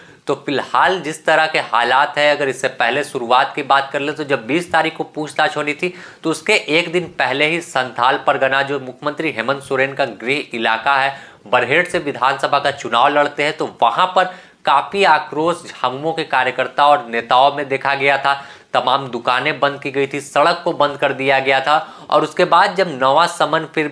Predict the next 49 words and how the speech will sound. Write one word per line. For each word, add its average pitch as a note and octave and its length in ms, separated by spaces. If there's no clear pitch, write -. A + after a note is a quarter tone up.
भेजा C3 280
गया, D3 260
तो C#3+ 140
अगर A#2 300
बात A#2+ 320
कर C#3+ 80
ले C#3 120
संथाल B2+ 720
के C#3 80
ही C#3 140
दुमका C3 560
की, F3+ 220
तो B2 60
दुमका C#3+ 560
जो D3+ 220
जिला C3 320
है, D3+ 540
दुमका C3 420
में D#3 180
पूरी D#3+ 320
तरह D#3+ 280
से D3+ 180
आज D3 140
दुकानें B2+ 560
बंद C#3 240
है। D3 120
तमाम C3+ 360
झामुमो B2 440
के C#3+ 100
कार्यकर्ता C3 720
सड़क G#3+ 480
पर G3 100
उतरे E3 260
हुए D#3 220
हैं F#3 60
और F#3+ 140
लगातार D3+ 520
प्रोटेस्ट D#3+ 560
कर F3+ 160
रहे F#3 100
हैं G3 80
और E3+ 120
एक D3+ 140
ही G3 120
नारा D#3 240
लगा E3 280
रहे E3+ 120
हैं F3 80
कि G3 100